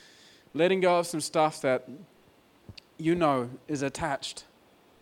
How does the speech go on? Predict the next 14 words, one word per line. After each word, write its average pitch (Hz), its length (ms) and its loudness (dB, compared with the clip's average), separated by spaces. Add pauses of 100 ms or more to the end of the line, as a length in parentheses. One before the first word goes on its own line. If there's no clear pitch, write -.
(420)
to 151 140 -4
some 143 220 -6
really 143 320 -2 (120)
massive 135 580 -4
insecurities 131 840 -8
in 123 120 -12
your 127 160 -6
own 131 140 -8
world. 117 260 -10 (3750)
I 139 80 -4
know 147 140 -2
for 147 160 -10
me 143 380 -4
personally, 147 600 -4